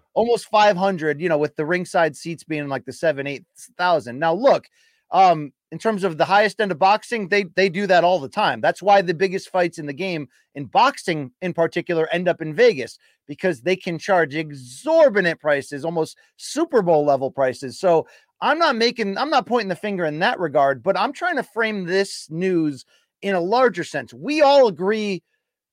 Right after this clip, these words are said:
and John Nash and those type of guys have done great at, at kind of teaching us, if we didn't know better, that the E S P N deal changed the U F C's true mission when it comes to booking fights. Not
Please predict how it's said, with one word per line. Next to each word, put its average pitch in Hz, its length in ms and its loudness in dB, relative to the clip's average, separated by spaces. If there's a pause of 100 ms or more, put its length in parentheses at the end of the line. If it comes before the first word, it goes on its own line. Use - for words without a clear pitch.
(140)
and 151 160 -6
John 196 240 4
Nash 196 240 2
and 165 100 -4
those 175 180 0
type 175 120 0
of 156 80 -2
guys 160 200 2
have 127 100 -12
done 147 200 -4
great 160 240 0
at, 139 220 2
at 151 140 -4
kind 170 180 -4
of 120 60 -10
teaching 170 360 -8
us, 147 140 -4
if 131 100 -12
we 165 120 -2
didn't 147 160 -4
know 185 140 0
better, 139 260 0
that 139 240 0 (300)
the 185 160 -4
E 226 60 2
S 214 120 -2
P 208 160 -4
N 196 120 0
deal 180 240 -2
changed 196 880 -8 (320)
the 156 80 -6
U 180 260 0
F 156 100 0
C's 160 480 -10 (300)
true 233 440 -4
mission 185 500 -2
when 135 120 -6
it 135 80 -14
comes 147 200 -8
to 147 80 -10
booking 135 340 -6
fights. 120 300 -6
Not 160 280 -2